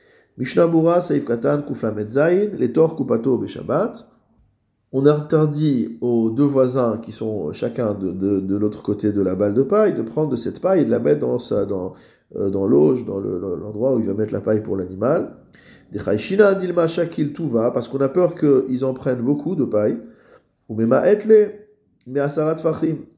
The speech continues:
et que on, on réduise, euh, la hauteur de la Mechitsa à moins de dix Tfachim. Vekaatel et Taltel Bechatzer,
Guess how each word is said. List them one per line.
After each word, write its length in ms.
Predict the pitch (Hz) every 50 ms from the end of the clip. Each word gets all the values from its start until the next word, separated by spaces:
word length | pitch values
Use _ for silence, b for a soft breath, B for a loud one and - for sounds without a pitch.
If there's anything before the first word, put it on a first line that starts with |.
| -
et 140 | 123 123 123
que 420 | - 165 165 170 165 156 151 - - -
on, 320 | 127 127 127 120 117 120 120 120 - -
on 200 | - 117 113 110
réduise, 680 | 113 123 147 156 156 156 165 175 165 135 113 110 - B B B B B B B B B -
euh, 200 | 113 117 117 107
la 160 | - 113 120
hauteur 540 | 127 127 123 - 156 143 131 120 110 - 107
de 100 | 113 120
la 100 | 120 117
Mechitsa 680 | 117 117 113 - 113 113 - - 127 135 170 202 - - -
à 80 | 120
moins 180 | 123 139 147 143
de 100 | 131 120
dix 140 | 120 117 113
Tfachim. 440 | - - 92 - - 107 117 151 - - - - - b b b b b b b b -
Vekaatel 560 | 104 104 - 127 131 131 139 - 214 214 208
et 80 | 185
Taltel 400 | 165 156 143 143 - 156 156 156
Bechatzer, 600 | 143 135 120 - 110 117 117 - 113 104 107 117